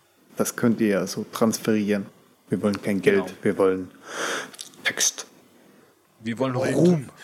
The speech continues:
Speaker 2: Und Ruhm
Speaker 3: wir wollen,
Speaker 2: kommt
Speaker 3: wir wollen
Speaker 2: über
Speaker 3: deine
Speaker 2: Bewertungen.
Speaker 3: Bewertungen.
Speaker 2: Ja.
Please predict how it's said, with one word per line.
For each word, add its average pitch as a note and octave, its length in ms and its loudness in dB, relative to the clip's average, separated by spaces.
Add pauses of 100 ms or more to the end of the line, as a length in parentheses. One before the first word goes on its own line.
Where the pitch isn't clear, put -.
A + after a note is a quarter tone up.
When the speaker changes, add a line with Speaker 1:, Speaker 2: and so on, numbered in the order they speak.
(120)
Speaker 2:
Und B2+ 160 -4
Ruhm C#3+ 240 2
Speaker 3:
wir - 100 2
wollen, D3 260 4
Speaker 2:
kommt C3+ 340 4
Speaker 3:
wir C3+ 100 0
wollen C3+ 180 6
Speaker 2:
über C#3 220 4
Speaker 3:
deine C#3 200 2
Speaker 2:
Bewertungen. A#2+ 200 4
Speaker 3:
Bewertungen. C#3+ 760 0
Speaker 2:
Ja. G2 160 -10